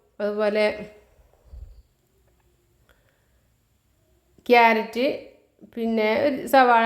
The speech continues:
രണ്ട് പച്ചമുളക്, ഇത്രയും സംഗതികളാണ് ഇന്നത്തെ നമ്മുടെ കുറുമയ്ക്ക് വേണ്ടിയിട്ട് നമ്മൾക്ക് എടുത്തിട്ടുള്ള പച്ചക്കറികൾ. പിന്നെ കുറച്ച് മല്ലിയിലയും അതുപോലെ കറിവേപ്പിലയും എടുത്തിട്ടുണ്ട്.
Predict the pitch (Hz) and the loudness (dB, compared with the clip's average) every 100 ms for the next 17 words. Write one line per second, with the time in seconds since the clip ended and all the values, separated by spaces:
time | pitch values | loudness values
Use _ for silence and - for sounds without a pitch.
0 | 233 247 247 247 254 220 208 208 214 247 | 2 0 0 -2 -2 -2 -2 -2 -4 -2
1 | 269 254 226 220 226 220 214 269 247 214 | 0 0 0 0 2 2 2 0 0 -2
2 | 220 214 208 226 - - - 220 214 208 | -2 -2 0 -2 -4 -8 -16 -10 -6 0
3 | 208 196 233 226 202 196 233 233 214 208 | 0 0 0 0 0 -2 -4 -2 -2 -4
4 | 208 - 214 - - - 202 196 202 208 | -6 -8 -10 -10 -18 -12 -10 -8 -4 0
5 | 220 214 190 196 185 196 208 208 214 226 | 0 0 0 0 0 -2 -2 -2 -2 -4
6 | 202 233 233 220 208 202 240 254 214 202 | -4 -2 0 2 2 2 0 0 -2 0
7 | 202 214 302 - - _ _ _ _ _ | 0 0 -2 -6 -20 _ _ _ _ _
8 | _ _ _ _ _ - 233 214 202 208 | _ _ _ _ _ -2 2 2 2 0
9 | 202 208 202 185 - 185 | -2 -2 -4 -8 -6 -2